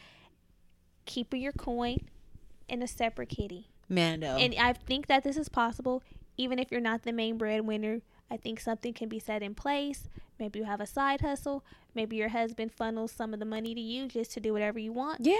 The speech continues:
Speaker 1: But you're able to put that in your separate account.
Speaker 2: And decide what y'all paying out of the joint account.
Speaker 1: Yeah.
Speaker 2: Bills, tuition,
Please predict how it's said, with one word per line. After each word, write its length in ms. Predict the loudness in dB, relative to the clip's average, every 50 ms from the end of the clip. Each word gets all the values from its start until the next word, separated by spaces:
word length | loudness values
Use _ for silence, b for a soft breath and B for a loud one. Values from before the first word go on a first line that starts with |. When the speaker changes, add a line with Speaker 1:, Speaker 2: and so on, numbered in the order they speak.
| 6 8
Speaker 1:
But 260 | 8 10 10 10 8
you're 80 | 8
able 220 | 6 6 6 4 0
to 60 | 0
put 200 | 0 0 0 4
that 160 | 4 4 4
in 80 | 4 0
your 120 | -4 -4 0
separate 400 | 2 2 2 0 0 -2 -4 -4
account. 400 | -4 -6 -8 -8 -6 2 8 10
Speaker 2:
And 160 | 10 10 10
decide 400 | 10 12 12 12 12 12 12 12
what 180 | 12 10 12
y'all 160 | 12 12 12 12
paying 260 | 12 12 12 12 12
out 140 | 12 12 10
of 80 | 10
the 80 | 6 6
joint 300 | 8 8 8 8 8 8
account. 380 | 8 10 10 10 8 6 4 8 12
Speaker 1:
Yeah. 260 | 12 12 12 12 12
Speaker 2:
Bills, 380 | 12 12 12 12 12 10 8
tuition, 840 | 4 6 6 10 12 12 12 10 8 2 2 2 2 2 2 2 0